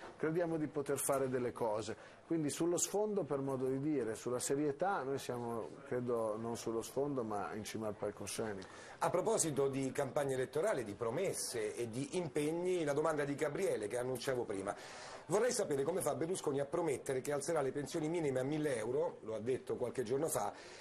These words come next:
Speaker 2: e se poi dice che non ci sono le coperture neanche per gli ottanta euro in busta paga,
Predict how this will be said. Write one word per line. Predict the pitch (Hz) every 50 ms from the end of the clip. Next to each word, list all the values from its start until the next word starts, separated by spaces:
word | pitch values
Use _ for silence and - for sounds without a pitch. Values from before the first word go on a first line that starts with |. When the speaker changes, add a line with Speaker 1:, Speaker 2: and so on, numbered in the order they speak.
| - - -
Speaker 2:
e | 214 214 214 202 196 185
se | - - 226 226
poi | - 185 180 185 185
dice | 165 202 226 - - 190 165
che | 139 165
non | 165 170
ci | - - 185
sono | 156 180 160
le | 147 151
coperture | 147 165 151 165 156 - 180 170 165
neanche | 160 160 160 165 175 185 - - 165
per | - 156
gli | 147 147
ottanta | 143 139 - - 147 139 139 156
euro | 147 139 135
in | 127 120
busta | 120 120 117 - 120
paga, | 110 - 92 87 87 87 95